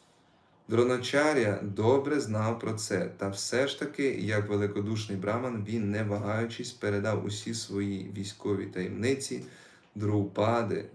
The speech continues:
Дріштад'юмни. Дріштадюмні, синові Друпади Дріштадюмні,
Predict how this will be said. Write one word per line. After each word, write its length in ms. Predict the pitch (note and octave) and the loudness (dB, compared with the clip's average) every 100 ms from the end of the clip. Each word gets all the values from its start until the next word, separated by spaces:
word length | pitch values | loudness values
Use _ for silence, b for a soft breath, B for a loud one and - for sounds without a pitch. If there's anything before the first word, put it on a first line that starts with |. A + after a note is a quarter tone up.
| - - - - | -20 -20 -18 -10
Дріштад'юмни. 1200 | F2+ G2+ G2+ - G2 F#2+ G2+ G#2 G2+ F#2+ G2 - A2 - _ _ _ | -4 -2 -2 -4 -6 -6 -8 -4 -2 -2 -6 -12 -16 -20 _ _ _
Дріштадюмні, 840 | - G#2 G2+ G2+ G2+ G2+ F#2+ G#2 A2+ - | -14 -10 -8 -8 -8 -6 -6 -6 -10 -8
синові 440 | - C3+ A2 F#2 | -2 0 0 -2
Друпади 580 | F#2+ F#2+ G2 G2+ A#2 A#2 | -2 -2 -2 -2 -2 -4
Дріштадюмні, 800 | G#2 G#2 - G#2 G#2 G2+ G2+ | -6 -6 -6 -8 -2 -2 -4